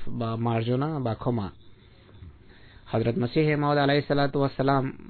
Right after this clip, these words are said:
বলেন যে, "আল্লাহর নৈকট্য প্রাপ্তদেরকে অনেক বড় বড় গালি দেয়া হয়েছে, ভয়াবহ দুঃখ কষ্ট দেয়া হয়েছে, কিন্তু তাদের জন্য নির্দেশ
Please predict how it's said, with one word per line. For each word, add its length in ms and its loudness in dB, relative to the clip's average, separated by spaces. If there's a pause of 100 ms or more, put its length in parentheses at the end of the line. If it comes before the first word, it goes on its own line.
(220)
বলেন 340 2
যে, 100 2
"আল্লাহর 360 4
নৈকট্য 560 0
প্রাপ্তদেরকে 760 0 (920)
অনেক 800 2
বড় 220 4
বড় 320 4 (480)
গালি 280 2
দেয়া 260 4
হয়েছে, 760 2 (420)
ভয়াবহ 760 4 (600)
দুঃখ 540 2
কষ্ট 300 2
দেয়া 340 2
হয়েছে, 460 2
কিন্তু 260 0
তাদের 400 0
জন্য 500 0
নির্দেশ 440 2